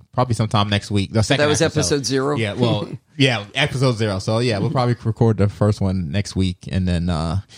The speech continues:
Speaker 1: we recorded some of the process of, uh, making barbecue while we were doing it for you guys.
Speaker 2: And we have, uh, we have what, everything we've been talking about that we're about to eat.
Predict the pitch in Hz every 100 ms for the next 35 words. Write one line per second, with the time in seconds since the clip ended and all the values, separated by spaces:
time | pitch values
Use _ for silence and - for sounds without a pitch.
0 | - - 104 95 104 113 104 101 107 101
1 | 87 - 104 98 - 101 98 - 95 87
2 | 92 92 90 95 95 107 104 101 107 104
3 | - 104 107 104 - 101 101 104 104 98
4 | 107 113 110 107 107 110 127 147 165 131
5 | - - - 151 - 147 143 175 202 214
6 | 208 170 151 185 190 185 165 151 143 -
7 | 143 139 139 139 123 120 120 117 120 120
8 | 165 185 185 185 -